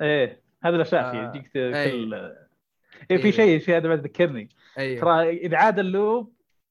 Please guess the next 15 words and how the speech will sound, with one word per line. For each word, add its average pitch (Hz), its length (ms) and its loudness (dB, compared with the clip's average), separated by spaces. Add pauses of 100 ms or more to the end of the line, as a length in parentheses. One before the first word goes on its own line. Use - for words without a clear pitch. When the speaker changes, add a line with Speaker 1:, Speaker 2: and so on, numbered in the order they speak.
(180)
Speaker 1:
يروح 190 420 -6
عن 208 140 -2
كل 208 240 -6
شيء 220 460 -4
ما 190 100 -2
عدا 202 240 0
بعض 196 160 -4
التفاصيل 185 440 -6
بالقصة 151 1080 -6 (680)
والأدوات 139 1500 -2
اللي 156 120 -8
تسوي 185 220 -4
لهم 156 160 -4
فيوز. 123 520 -12
يعني، 147 440 -4